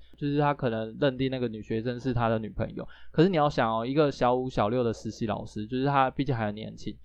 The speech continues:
呃，其实我有点不太确定他是实习的还是他是正职老师，总之他就是我们的美术老师。然后他拉一个小五小六，再怎么样小五小六一定未成年嘛，他却拉去他的房间，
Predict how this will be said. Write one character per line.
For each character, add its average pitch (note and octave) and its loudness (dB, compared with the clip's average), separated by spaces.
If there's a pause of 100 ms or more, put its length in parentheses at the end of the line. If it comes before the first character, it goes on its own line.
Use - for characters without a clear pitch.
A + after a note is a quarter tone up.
(500)
呃， D3 2
其 G3+ 4
实 A#3+ 6
我 F#3 8
有 D3 6
点 C3 4
不 A#2 -2
太 C3+ 0
确 D3+ 0
定 C#3 0
他 B2+ 0
是 B2+ -2
实 G#2+ -6
习 G#2+ -6
的 G#2 0
还 G#2 0
是 A#2+ 2
他 A2+ 2
是 A#2 0
正 A2 2
职 - -10
老 G#2 -6
师， - -16
总 A#2 -4
之 B2+ -2
他 C3+ 2
就 C3 -6
是 C3 0
我 A#2 2
们 G2+ -6
的 G#2+ -2
美 G#2 -6
术 G#2+ -6
老 G#2 -2
师。 - -16 (520)
然 B2 2
后 C#3+ 6
他 D3 4
拉 C#3+ 4
一 C3+ 0
个 B2+ 2
小 A#2 4
五 A#2+ 2
小 G#2+ -2
六， A#2 0
再 D#3+ 4
怎 C3 2
么 A2+ -6
样 B2 2
小 A#2 2
五 A#2 2
小 G#2 2
六 A2+ 4
一 B2+ -2
定 C#3 4
未 C3+ 4
成 G2+ -2
年 G#2 -10
嘛， - -10 (240)
他 D3 2
却 C#3 6
拉 B2 4
去 C#3 -2
他 B2 4
的 A2+ 2
房 G2+ -4
间， G#2 -4